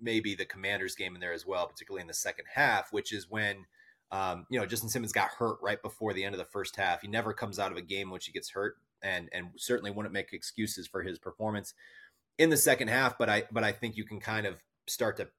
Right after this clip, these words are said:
piece that together with not having him in there. They've, they've been a totally different team since he came back. And, and so that's when you ask about sustainability, that's where it is to me. Like, if this group remains relatively healthy to the, to the degree that they have been,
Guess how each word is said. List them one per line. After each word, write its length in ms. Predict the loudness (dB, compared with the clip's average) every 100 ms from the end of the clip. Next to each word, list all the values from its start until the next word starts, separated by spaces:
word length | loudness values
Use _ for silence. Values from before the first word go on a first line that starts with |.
| _ _
piece 300 | -4 -2 0
that 260 | 0 0 -2
together 420 | -2 0 0 0
with 340 | 0 -4 -12 -2
not 220 | 2 4
having 280 | 4 2 0
him 240 | 0 2
in 120 | 0
there. 160 | 0 2
They've, 180 | 2 4
they've 160 | 2
been 120 | 2 0
a 60 |
totally 540 | -4 0 6 8 8 4
different 320 | 2 -2 -8
team 460 | -6 -4 -4 -8 -14 -20 -20 -8
since 320 | -2 0 0
he 200 | 0 0
came 340 | 0 -2 -4 0
back. 460 | 4 4 4 -2 -16 -20 -20 0
And, 500 | 4 6 4 0 -8 -2
and 160 | 0
so 140 | 2 6
that's 280 | 10 10 8
when 140 | 4
you 120 | 8
ask 200 | 6 6
about 200 | 2 2
sustainability, 1040 | 0 -2 0 0 -2 -2 0 2 2 0
that's 300 | 4 4 4
where 160 | 0 2
it 80 | 4
is 160 | 2
to 100 | -4
me. 200 | -6 -4
Like, 160 | -2 -2
if 140 | -4 4
this 200 | 6 6
group 260 | 2 2
remains 540 | 0 0 0 0 -4 -6 _ _ 0
relatively 680 | 4 6 6 4 2 4 2
healthy 480 | 2 0 2 0
to 120 | 0 -6
the, 120 | -8
to 180 | -6 -4
the 100 | -2
degree 220 | 2 0
that 120 | 2
they 120 | 0
have 300 | 2 0 0
been, 280 | -2 -2 -4